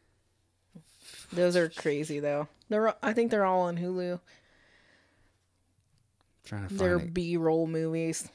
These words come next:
Speaker 2: How dare you?
Speaker 1: Horror.
Speaker 2: Those are A level.
Speaker 1: It's like the Evil Hookah or something.
Speaker 2: Evil, yeah, that sounds right.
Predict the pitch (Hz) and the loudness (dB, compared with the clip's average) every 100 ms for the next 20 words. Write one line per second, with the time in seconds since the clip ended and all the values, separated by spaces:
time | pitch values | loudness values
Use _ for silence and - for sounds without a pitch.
0 | _ - - 123 - 87 87 80 80 - | _ -8 -2 -2 2 2 4 2 -2 -2
1 | 185 170 165 165 160 _ 120 104 - 92 | -2 0 0 -2 -6 _ -2 0 0 2
2 | 87 82 82 82 180 175 165 156 165 170 | 2 2 4 6 6 6 2 2 -2 0
3 | 165 156 151 160 165 156 151 151 151 - | 2 0 0 -4 -2 -2 0 -2 -4 -8
4 | 156 156 151 151 - _ _ _ _ _ | -8 -8 -8 -10 -16 _ _ _ _ _
5 | - 113 113 101 - 113 95 92 104 117 | -8 -6 -2 -4 0 4 6 4 2 0
6 | 104 90 90 87 85 | 0 0 2 4 2